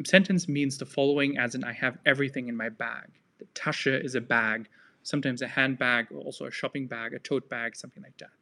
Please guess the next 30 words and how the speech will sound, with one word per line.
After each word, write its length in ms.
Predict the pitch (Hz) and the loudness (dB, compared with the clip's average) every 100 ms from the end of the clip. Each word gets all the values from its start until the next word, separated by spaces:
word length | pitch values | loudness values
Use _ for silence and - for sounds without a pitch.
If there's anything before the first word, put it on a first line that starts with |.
| _ _ _ _ _ _ _ _ | _ _ _ _ _ _ _ _
Ich 100 | - | -8
habe 260 | 135 127 135 | -6 -6 -4
alles 460 | 135 147 165 - _ | 0 2 2 -2 _
in 200 | 143 127 | -6 -4
die, 340 | 139 214 254 226 - | 0 2 2 0 -4
in 180 | 143 131 | -4 0
der 400 | 127 123 120 - | 2 4 2 -2
oder 240 | 147 123 123 | -6 -4 -6
in 140 | 120 | -4
das 400 | 117 110 - - _ _ _ _ - | -4 -4 -8 -10 _ _ _ _ -16
Tasche. 440 | - 143 131 - - _ _ _ _ - | -6 -4 -2 -6 -12 _ _ _ _ -14
The 100 | - | -10
article 480 | 143 190 - - 202 | 0 0 2 2 4
of 140 | 170 | 4
Tasche 360 | - 147 139 147 | 0 -2 0 -2
is 280 | 135 123 - _ 131 - | -2 -6 -12 _ -18 -6
die 220 | 160 151 156 | -2 0 -2
Tasche, 460 | - 120 - 202 _ _ _ _ _ _ _ _ _ _ - | -2 -4 -4 -10 _ _ _ _ _ _ _ _ _ _ -6
right? 200 | 151 190 | -2 0
But 120 | 143 | 2
that 140 | 147 143 | 2 4
doesn't 220 | 143 143 | 2 0
mean 420 | 143 139 131 131 - - | 0 2 2 0 -8 -10
that 160 | 143 | -6
we 140 | 139 127 | -4 -4
necessarily 580 | 117 127 117 120 117 | -4 -6 -4 -4 -2
use 400 | 117 127 120 - - | -2 0 0 -4 -6
this 160 | - - | -2 0
article 400 | 135 131 135 127 | 0 -4 -4 -6
here. 240 | - - | -4 -6